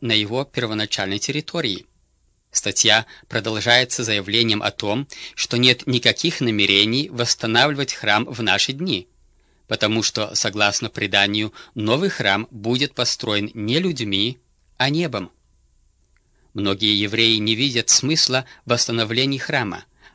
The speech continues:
особенно если это вовлекает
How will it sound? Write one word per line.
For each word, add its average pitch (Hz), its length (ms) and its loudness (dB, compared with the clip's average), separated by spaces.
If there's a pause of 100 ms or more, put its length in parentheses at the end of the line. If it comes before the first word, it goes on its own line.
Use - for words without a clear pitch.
особенно 104 680 0 (160)
если 160 460 2
это 135 340 0
вовлекает 120 760 0